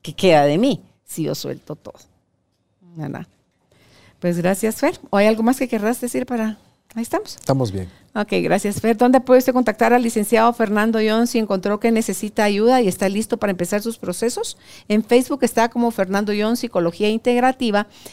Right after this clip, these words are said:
Speaker 1: y si es a la clina-, a la clínica, perdón, es veintitrés treinta y seis siete tres nueve nueve. Repito,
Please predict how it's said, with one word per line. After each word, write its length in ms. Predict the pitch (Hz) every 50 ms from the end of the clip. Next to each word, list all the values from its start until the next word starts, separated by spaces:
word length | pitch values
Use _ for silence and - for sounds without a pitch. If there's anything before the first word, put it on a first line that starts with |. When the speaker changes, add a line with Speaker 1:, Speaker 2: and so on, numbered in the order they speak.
| - _
Speaker 1:
y 160 | - 220 214
si 220 | - - 214 208 196
es 260 | 202 214 233 - - -
a 120 | 226 220
la 140 | 220 220 226
clina-, 540 | - - 208 202 202 196 196 190 196 202 - _ -
a 80 | 165 165
la 140 | 160 160
clínica, 600 | - - 262 277 285 240 208 185 - - 156 -
perdón, 380 | - 170 160 165 185 214 247 269 - _ _ _ _ _ _ _
es 320 | - 190 196 208 196 - 185
veintitrés 640 | 196 196 175 - 190 175 - 190 208 220 226 -
treinta 400 | - 240 226 240 247 240 262 247
y 60 | 247
seis 340 | 233 - 214 202 208 220 - -
siete 360 | - 214 202 202 - 196 190
tres 280 | - 175 185 185 175
nueve 440 | 190 190 185 180 180 170 175 - - _ _ -
nueve. 380 | 170 135 - - - - _ _ _
Repito, 400 | - 175 165 - 156 - - -